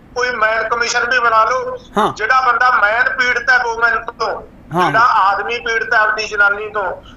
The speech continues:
Speaker 1: ਉਹ ਕਿਹਦੇ ਕੋਲੇ ਜਾਵੇ?
Speaker 2: ਜੀ।
Speaker 1: ਮੈਂ ਮਤਲਬ ਇਹਦੇ ਵਾਸਤੇ ਉਹਨੇ ਬਹੁਤ ਬਿਲਕਿਆ ਤੇ ਬਹੁਤ ਬਿੱਟਿਆ। ਮੈਂ ਤੁਹਾਨੂੰ ਇਹ ਦੱਸ ਵੀ ਦੇਵਾਂ ਵੀ ਜਿਹੜੇ ਇਸ ਤਰ੍ਹਾਂ ਦੇ ਕੇਸ ਨੇ, ਮਹਿਲਾ ਪੀੜਤ ਵਾਲਾ ਮਸਲਾ, ਇਹ ਅੱਸੀ ਹਜ਼ਾਰ ਤੋਂ ਵੱਧ ਸੁਸਾਈਡ ਬੰਦੇ ਕਰਦੇ ਨੇ।
Speaker 2: ਸਹੀ ਗੱਲ ਹੈ।
Speaker 1: ਇਹਦੇ ਵਿੱਚ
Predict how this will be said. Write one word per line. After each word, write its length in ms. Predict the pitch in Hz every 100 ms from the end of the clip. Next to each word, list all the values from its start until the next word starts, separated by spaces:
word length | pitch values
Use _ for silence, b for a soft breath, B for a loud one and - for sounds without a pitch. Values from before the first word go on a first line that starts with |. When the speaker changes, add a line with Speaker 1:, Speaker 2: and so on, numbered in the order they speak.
| -
Speaker 1:
ਉਹ 240 | 277 294 294
ਕਿਹਦੇ 260 | 320 294
ਕੋਲੇ 200 | 262 240
ਜਾਵੇ? 280 | 214 190 170 - - - 160
Speaker 2:
ਜੀ। 140 | 190
Speaker 1:
ਮੈਂ 80 | 220
ਮਤਲਬ 400 | 220 226 - 240
ਇਹਦੇ 180 | 247 285
ਵਾਸਤੇ 340 | 262 240 247
ਉਹਨੇ 200 | 254 269
ਬਹੁਤ 320 | 214 202 233
ਬਿਲਕਿਆ 360 | 220 - - 240
ਤੇ 140 | 233
ਬਹੁਤ 280 | 226 202 220
ਬਿੱਟਿਆ। 560 | 214 214 247 269 - - 196
ਮੈਂ 120 | 240
ਤੁਹਾਨੂੰ 260 | 254 247
ਇਹ 80 | 247
ਦੱਸ 220 | 247 214 220
ਵੀ 100 | 262
ਦੇਵਾਂ 580 | 254 247 262 - - - -
ਵੀ 100 | 247
ਜਿਹੜੇ 220 | 226 247 277
ਇਸ 100 | 247
ਤਰ੍ਹਾਂ 240 | 240 254 247
ਦੇ 120 | 254
ਕੇਸ 320 | 247 233 226
ਨੇ, 180 | 240 247
ਮਹਿਲਾ 320 | 233 226 269
ਪੀੜਤ 420 | 262 233 233 220 247
ਵਾਲਾ 320 | 240 233 226
ਮਸਲਾ, 440 | 208 233 247 - -
ਇਹ 180 | 240 311
ਅੱਸੀ 300 | 254 - 269
ਹਜ਼ਾਰ 260 | 277 277 240
ਤੋਂ 180 | 254 254
ਵੱਧ 220 | 233 285
ਸੁਸਾਈਡ 560 | 262 247 233 233 240
ਬੰਦੇ 360 | 233 233 220 226
ਕਰਦੇ 320 | 214 190 226
ਨੇ। 220 | 240 160 - - -
Speaker 2:
ਸਹੀ 220 | 190 240
ਗੱਲ 120 | 233 170
ਹੈ। 40 |
Speaker 1:
ਇਹਦੇ 60 |
ਵਿੱਚ 120 | 226